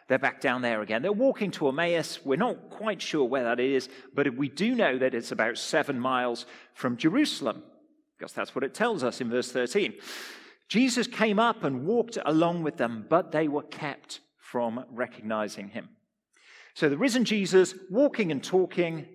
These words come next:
but still the disciples didn't recognize him. So if you ever find it hard to believe in a God that you can't see, don't be surprised. If your friends find it hard to believe in a God they can't see, don't be surprised, because Jesus is walking and talking with people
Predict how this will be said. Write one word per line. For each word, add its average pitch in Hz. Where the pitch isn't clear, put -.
but 113
still 131
the 117
disciples 113
didn't 117
recognize 104
him. 87
So 180
if -
you 254
ever 170
find 185
it 147
hard 170
to 147
believe 139
in 120
a 120
God 123
that 123
you 123
can't 110
see, 240
don't 120
be 117
surprised. 202
If -
your 135
friends 220
find 190
it 170
hard 170
to 147
believe 151
in 143
a 131
God 120
they 190
can't 143
see, 120
don't 123
be 131
surprised, 147
because 160
Jesus 190
is 123
walking 147
and 120
talking 233
with 202
people 185